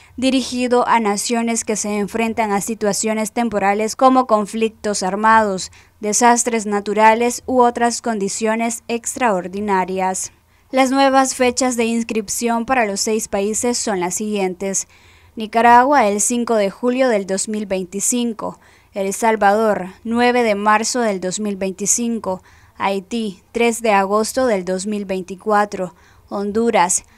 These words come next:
cinco de julio del dos mil veinticinco, Nepal, veinticuatro de junio del dos mil veinticinco, Sudán, diecinueve de abril del dos mil veinticinco.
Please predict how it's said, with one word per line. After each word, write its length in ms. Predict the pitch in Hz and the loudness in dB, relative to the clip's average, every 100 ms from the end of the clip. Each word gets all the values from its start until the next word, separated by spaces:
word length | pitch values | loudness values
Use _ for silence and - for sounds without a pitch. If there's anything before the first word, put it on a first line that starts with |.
| - | -6
cinco 340 | - 254 233 | -2 0 2
de 160 | 220 202 | 2 2
julio 400 | 196 240 240 226 | 2 0 2 2
del 180 | 196 185 | 2 0
dos 200 | 185 185 | -4 -4
mil 260 | 208 220 | -6 -6
veinticinco, 920 | 196 190 180 190 - 240 233 - 175 - _ _ _ | -4 -4 -6 -6 -4 -2 -4 -4 -8 -8 _ _ _
Nepal, 720 | 220 196 190 220 214 190 180 - _ - | -6 -6 0 2 4 2 -4 -14 _ -2
veinticuatro 720 | 240 240 220 208 220 214 208 | 0 0 -4 0 0 2 0
de 140 | 190 | -2
junio 420 | 190 254 262 277 214 | -4 -4 -2 0 0
del 200 | 180 175 | -2 -4
dos 180 | 185 214 | -6 -6
mil 160 | 214 | -6
veinticinco, 920 | 196 190 180 190 247 240 233 190 87 - - - | -6 -6 -4 -2 0 -2 -4 -8 -12 -18 -20 -6
Sudán, 800 | - 226 220 226 196 180 - | -2 2 4 4 4 -4 -8
diecinueve 640 | 214 240 233 220 220 220 214 | 0 2 2 -2 0 0 0
de 140 | 190 | 2
abril 440 | 185 185 226 233 233 | 2 2 -2 -2 -2
del 180 | 240 240 | -2 0
dos 200 | 262 254 | -2 -2
mil 200 | 196 175 | -6 -4
veinticinco. 960 | 185 185 220 - 196 190 175 185 190 | -6 -6 -6 -4 -4 -6 -6 -6 -8